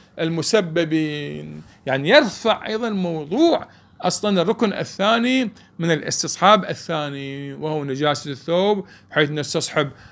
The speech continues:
آه، نج-، نجاسته. ما ن-، ما لازم نستصحب نجاسته. ليش؟ لأنه غسلنا الثوب بماء طاهرين. لاحظوا، يقول: "وبذلك تتواجد، آه، الأركان لجيران الاستصحاب النجاسة وعدم الطهارة في الثوب".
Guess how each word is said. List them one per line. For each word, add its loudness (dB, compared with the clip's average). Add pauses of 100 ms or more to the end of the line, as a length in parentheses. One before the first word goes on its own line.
(160)
آه، -2
نج-، -4 (280)
نجاسته. -4
ما -2
ن-، -6
ما 0
لازم 0
نستصحب -2
نجاسته. -2
ليش؟ 4 (240)
لأنه 0
غسلنا 2
الثوب 4
بماء 2
طاهرين. -6
لاحظوا، 0 (480)
يقول: 2 (640)
"وبذلك 4
تتواجد، 0
آه، -4
الأركان -2
لجيران 0
الاستصحاب -2
النجاسة 0
وعدم 2
الطهارة 0
في -4
الثوب". 0